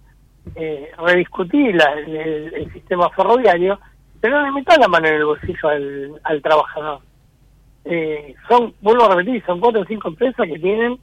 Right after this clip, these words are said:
la carga de todo el país. Eso hay que ponerlo en funcionamiento,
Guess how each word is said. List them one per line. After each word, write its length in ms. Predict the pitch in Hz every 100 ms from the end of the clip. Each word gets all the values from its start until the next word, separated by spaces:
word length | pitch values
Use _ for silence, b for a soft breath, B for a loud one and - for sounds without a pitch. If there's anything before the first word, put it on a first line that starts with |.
| _ _ _ _ -
la 200 | 175 -
carga 240 | 233 247
de 100 | 175
todo 140 | 185
el 120 | 180 151
país. 340 | 165 196 190 - b b b b b
Eso 340 | 269 240 240 -
hay 140 | 208
que 140 | 220 190
ponerlo 320 | 175 202 196
en 60 | 143
funcionamiento, 840 | 151 147 160 190 240 226 240